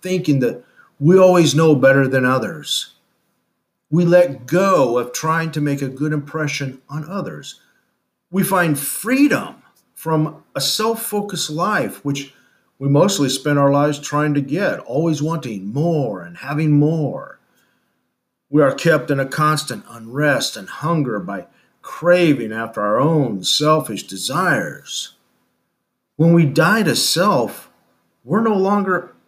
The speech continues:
obsessed with self. We start to rely on God more in everything, including the small things. When you die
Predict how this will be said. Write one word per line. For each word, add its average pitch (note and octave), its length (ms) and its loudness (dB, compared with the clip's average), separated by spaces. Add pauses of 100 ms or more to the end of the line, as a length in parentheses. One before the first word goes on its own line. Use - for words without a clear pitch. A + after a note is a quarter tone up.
(120)
obsessed G#3 760 0
with G2+ 140 -6
self. - 680 -8 (1500)
We F#3+ 220 4
start G3+ 400 0
to D#3+ 60 -2
rely C3+ 640 0
on A2+ 300 -4
God F2+ 540 -8 (200)
more D#3+ 420 0
in C3 260 -6 (160)
everything, D3+ 640 0 (240)
including E3 460 -2
the D#3+ 80 0
small E3+ 340 -2
things. - 600 -12 (1080)
When D#3+ 160 4
you A3+ 180 2
die D#3 540 0